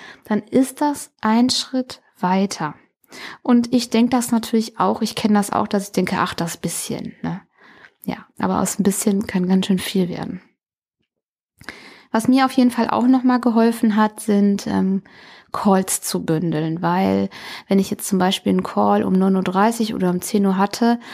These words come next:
dann kann ich vorher irgendwie nicht richtig was anfangen und danach ja schon, aber dann ist die Zeit auch wieder so knapp, wenn zum Beispiel zwölf Uhr Abholzeit ist und deswegen habe ich die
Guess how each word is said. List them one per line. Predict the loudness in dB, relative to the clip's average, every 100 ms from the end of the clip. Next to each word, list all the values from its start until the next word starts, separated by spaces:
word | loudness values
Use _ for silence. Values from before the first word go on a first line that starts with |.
| -10
dann | -4
kann | 0 2
ich | 0 -2
vorher | -6 0 2 2
irgendwie | 2 4 4
nicht | 4 0 -2
richtig | -2 -2 -4 -2
was | -4 -4
anfangen | 0 0 0 -2 0 2 0 -2 -10 -18 -18 -8
und | 0 2
danach | 2 2 4 4 2 0 -2
ja | -2 0 0
schon, | 0 -2 2 4 4
aber | 2 2
dann | 2 0
ist | -2
die | -6
Zeit | -6 -2 -2
auch | -2 0
wieder | 2 2
so | -2
knapp, | 0 2 0 0
wenn | 2 2
zum | 2 0
Beispiel | 0 -2 -8
zwölf | -2 2 2 2
Uhr | -2 -4
Abholzeit | -6 -2 -2 -2 -4 0 0
ist | 0 -2 -2 -4 -14 -20 -20 -20 -20 -20 _ _
und | 0 2 4 4 4 2 0
deswegen | -2 2 2 2 0 0
habe | 0
ich | -2
die | -4 -2 -2 -4